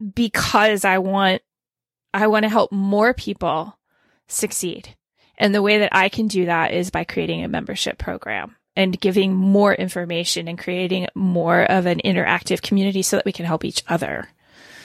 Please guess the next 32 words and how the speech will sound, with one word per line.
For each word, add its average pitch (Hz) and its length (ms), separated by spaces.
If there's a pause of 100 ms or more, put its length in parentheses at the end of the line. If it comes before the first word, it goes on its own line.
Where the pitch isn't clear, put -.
(380)
Who's 240 220
involved? 226 520 (160)
Well, 233 280 (100)
you 254 160
guys 180 240
are 170 60
involved. - 480 (340)
<laughs> 247 60 (1000)
You 220 140
know, 190 280 (140)
I 226 120
may 247 140
need 240 220
a 233 60
little 240 260
help, 277 360
but - 360
for 226 340
now, 220 300
it's, 196 300
it's - 240
me 226 180
and 220 100
you. 175 300 (720)
And 202 460
where 208 340
is 247 160
it 240 80
gonna 247 100
be 240 120
located? 240 400
Obviously, 190 920